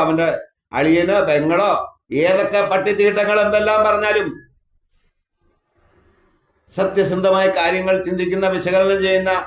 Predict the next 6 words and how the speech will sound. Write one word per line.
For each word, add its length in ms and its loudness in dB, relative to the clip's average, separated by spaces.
സർവ്വ 320 2
മലയാളികളുടെയും 840 2
മനസ്സിൽ 320 -4
മനാഫേ 420 2
നീ 80 2
ഉണ്ട്. 240 0